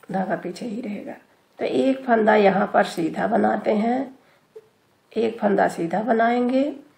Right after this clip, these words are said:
और उसके बाद यहाँ जाली बढ़ाएंगे, धागा आगे कर लेंगे तो जाली बढ़ जाएगा। और तीन का एक करना है,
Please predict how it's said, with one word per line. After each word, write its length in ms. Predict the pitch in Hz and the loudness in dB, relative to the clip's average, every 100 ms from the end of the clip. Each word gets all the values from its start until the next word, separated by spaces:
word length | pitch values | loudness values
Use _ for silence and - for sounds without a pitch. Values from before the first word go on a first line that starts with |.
| _ - _ | _ -20 _
और 280 | 233 220 220 | 0 4 4
उसके 380 | 233 233 - 247 | 4 0 -2 0
बाद 500 | 185 185 196 240 247 - 233 | 4 6 6 4 0 -6 -2
यहाँ 260 | 196 220 240 | 2 2 2
जाली 400 | 175 180 170 170 | 4 4 4 -2
बढ़ाएंगे, 720 | 165 165 156 202 196 - - - _ 233 | -2 -4 -4 -8 -8 -8 -12 -16 _ -4
धागा 340 | 190 190 190 180 | 0 4 6 6
आगे 240 | 170 185 - | 4 2 2
कर 180 | 240 | 2
लेंगे 360 | 240 247 247 254 | 4 2 4 2
तो 120 | 254 | 2
जाली 320 | 175 175 175 208 | 0 0 0 2
बढ़ 200 | 220 220 | 2 4
जाएगा। 440 | 233 233 247 262 302 - - - _ _ _ _ _ | 4 6 6 4 2 -4 -16 -20 _ _ _ _ _
और 420 | - 240 190 196 196 180 180 - - - _ _ _ _ _ _ _ _ _ - - | -4 2 4 4 4 2 2 -2 -4 -20 _ _ _ _ _ _ _ _ _ -14 -2
तीन 260 | 247 254 | -2 0
का 200 | 247 240 240 | 2 4 6
एक 280 | 202 180 - | 4 2 0
करना 340 | 180 170 190 | -2 -2 -6
है, 260 | 190 170 | -6 -8